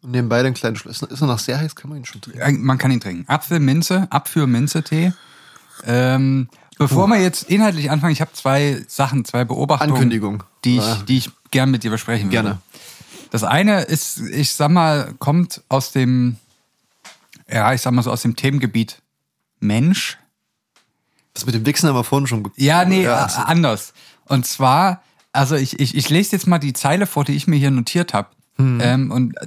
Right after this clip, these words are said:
Speaker 2: d-, dann erkläre ich dir, was ich damit
Speaker 1: Mhm,
Speaker 2: meine.
Speaker 1: mhm.
Speaker 2: Ich habe mir aufgeschrieben den Stichpunkt zu viel Mensch.
Speaker 1: Hm.
Speaker 2: Das, das könnte jetzt erstmal vieles heißen. Ich erkläre jetzt kurz, was ich, was ich damit meine.
Speaker 1: Im Essen, äh
Speaker 2: Nee, ähm, pass auf. Es geht,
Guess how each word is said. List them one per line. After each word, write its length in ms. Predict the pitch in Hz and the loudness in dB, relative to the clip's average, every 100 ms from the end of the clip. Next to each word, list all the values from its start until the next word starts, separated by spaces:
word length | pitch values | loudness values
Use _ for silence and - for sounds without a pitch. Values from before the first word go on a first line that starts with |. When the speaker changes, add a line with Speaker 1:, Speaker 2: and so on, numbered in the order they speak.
| 120 | -8
Speaker 2:
d-, 60 | 117 110 | -6 0
dann 380 | 131 147 139 117 | 2 2 2 -2
erkläre 300 | 131 139 147 | -2 0 -2
ich 80 | |
dir, 120 | - 110 | -2 -4
was 120 | 107 | -4
ich 100 | 110 | -4
damit 180 | 113 110 | -2 0
Speaker 1:
Mhm, 60 | |
Speaker 2:
meine. 240 | 107 107 98 | 2 0 -2
Speaker 1:
mhm. 260 | 104 107 147 | -4 -4 0
Speaker 2:
Ich 60 | |
habe 160 | 135 175 | 0 2
mir 160 | 160 139 - - | 2 0 -6 -2
aufgeschrieben 600 | 160 202 180 - 143 147 | 0 0 -2 0 2 2
den 200 | 135 135 | 2 0
Stichpunkt 560 | - 165 - 156 151 - - | 0 -2 0 0 0 -4 -10
zu 220 | - 190 | 0 0
viel 260 | - 160 | 2 2
Mensch. 480 | 143 135 107 - - - _ | 4 2 0 -2 -10 -16 _
Speaker 1:
Hm. 380 | 147 170 147 107 - _ - | 2 4 4 -2 -10 _ -2
Speaker 2:
Das, 220 | 123 - 165 | -2 -2 -4
das 260 | 135 127 - | -2 -2 0
könnte 200 | 175 175 | 0 2
jetzt 140 | 156 | 0
erstmal 260 | 151 - 147 | -2 0 0
vieles 300 | 175 151 120 | 0 -2 0
heißen. 200 | 107 107 | -2 -2
Ich 60 | |
erkläre 320 | 110 113 147 165 | -2 0 2 2
jetzt 180 | 143 - | 0 -2
kurz, 220 | 175 - | -4 -2
was 140 | 131 | -4
ich, 160 | 135 - - | -4 -8 -4
was 180 | 120 - | -4 -2
ich 80 | - | -2
damit 300 | 127 131 117 | 0 0 0
meine. 300 | 117 107 98 | 0 0 0
Speaker 1:
Im 180 | 127 117 | 0 0
Essen, 520 | 123 156 165 170 165 131 | 0 2 2 2 0 -2
äh 460 | 123 127 123 127 123 _ - | -2 0 0 -2 -4 _ 2
Speaker 2:
Nee, 360 | 147 156 220 233 - - | 4 4 4 0 -4 -2
ähm, 360 | 143 147 139 - - | 2 2 0 -4 -2
pass 140 | 156 | 0
auf. 260 | 139 113 - _ - - - | 0 -2 -6 _ -20 -18 -4
Es 200 | 147 - | -2 0
geht, 380 | 165 220 240 | 2 2 0